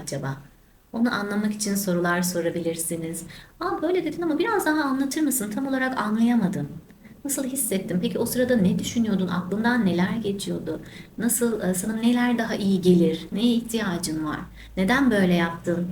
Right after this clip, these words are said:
Neden sorusu değil bakın, "Neden böyle yaptın?" Yani neden dediğiniz zaman yargı oluyor. Hayır, gerçekten merakı verdiğiniz bir yer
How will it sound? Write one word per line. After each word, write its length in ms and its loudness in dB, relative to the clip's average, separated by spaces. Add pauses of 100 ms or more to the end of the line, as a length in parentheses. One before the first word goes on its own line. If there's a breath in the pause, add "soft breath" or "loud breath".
Neden 260 -4
sorusu 360 -2
değil 140 0
bakın, 200 -6
"Neden 280 0
böyle 180 -2
yaptın?" 380 -12 (100)
Yani 260 -2
neden 300 2
dediğiniz 300 0
zaman 200 0
yargı 480 2
oluyor. 300 0
Hayır, 300 0 (280 loud breath)
gerçekten 500 0
merakı 520 2
verdiğiniz 580 2
bir 80 0
yer 160 2